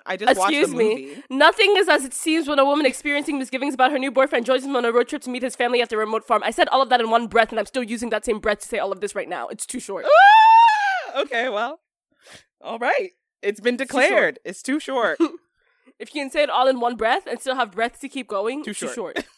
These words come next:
Speaker 2: short.
Speaker 1: <laughs> That's a nice little litmus test for Netflix and every other movie industry ever. <laughs>
Speaker 2: Yes.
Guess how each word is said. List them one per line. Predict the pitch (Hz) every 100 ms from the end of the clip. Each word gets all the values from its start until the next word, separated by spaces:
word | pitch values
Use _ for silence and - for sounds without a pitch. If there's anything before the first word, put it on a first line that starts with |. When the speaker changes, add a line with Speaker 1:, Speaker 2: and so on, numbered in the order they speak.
| _ _
Speaker 2:
short. | 262 - 240 226 -
Speaker 1:
<laughs> | -
That's | - 226
a | 359
nice | 247 214 196
little | 185 170
litmus | 180 156 -
test | - 131 -
for | -
Netflix | 143 147 156 117 -
and | 208 320 -
every | - 208 196
other | 156 143 143 _ _ _
movie | 180 175 160 147
industry | 131 131 - 78
ever. | 69 71 - -
<laughs> | 233 - _ _ _
Speaker 2:
Yes. | 202 170 147